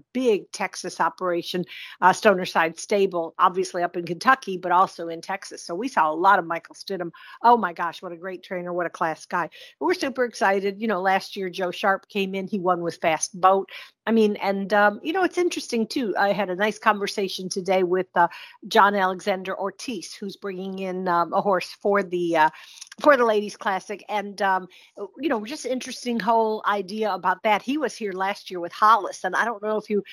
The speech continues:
remember that, but we had our Stoner side. It's just a six furlong sprint, but he, Hollis, who's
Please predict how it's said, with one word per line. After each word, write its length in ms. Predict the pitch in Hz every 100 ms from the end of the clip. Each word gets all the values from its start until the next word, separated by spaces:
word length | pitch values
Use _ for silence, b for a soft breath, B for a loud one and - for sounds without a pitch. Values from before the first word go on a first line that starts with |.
| B B -
remember 400 | 220 247 254 220
that, 220 | 202 185
but 80 | 202
we 160 | 208
had 120 | 214 180
our 120 | 170
Stoner 400 | - 302 294 220
side. 240 | - 185
It's 120 | 202
just 160 | - -
a 40 | 196
six 320 | - 254 -
furlong 480 | - 220 196 180 180
sprint, 460 | - - 240 190 -
but 120 | 180
he, 280 | - 247 226
Hollis, 500 | - 220 262 175 175
who's 300 | - 190 -